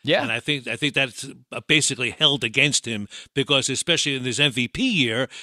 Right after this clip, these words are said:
Speaker 2: uh, he fizzled in the playoffs. That was bad. That was real bad. I think that they hold that against him. But here's a guy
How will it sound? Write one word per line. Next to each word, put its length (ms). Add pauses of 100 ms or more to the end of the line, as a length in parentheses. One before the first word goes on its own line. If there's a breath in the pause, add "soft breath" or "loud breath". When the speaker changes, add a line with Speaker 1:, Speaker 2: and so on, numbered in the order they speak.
(120)
Speaker 2:
uh, 300
he 140
fizzled 460
in 80
the 80
playoffs. 540 (340)
That 120
was 180
bad. 340 (220 soft breath)
That 80
was 160
real 160
bad. 140
I 40
think 140
that 160
they 140
hold 200
that 120
against 320
him. 80 (160 loud breath)
But 120
here's 280
a 60
guy 460